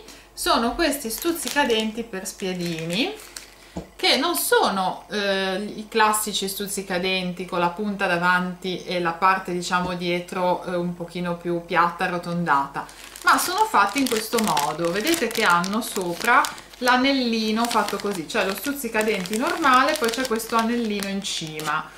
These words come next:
Sono, vi faccio vedere il disegno, così sono fatti in questo modo.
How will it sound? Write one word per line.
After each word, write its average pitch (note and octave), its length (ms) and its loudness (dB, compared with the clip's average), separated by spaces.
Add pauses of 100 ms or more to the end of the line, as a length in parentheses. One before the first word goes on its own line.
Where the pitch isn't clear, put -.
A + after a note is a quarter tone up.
(1160)
Sono, C#4 520 2
vi B3 80 2
faccio A#3+ 300 2
vedere A3+ 360 4
il G3+ 40 -8
disegno, B3+ 880 0 (100)
così A3 120 -2
sono C#4+ 260 -2
fatti G3 420 0
in G#3+ 100 -2
questo F#3 340 -6
modo. D#3+ 640 -6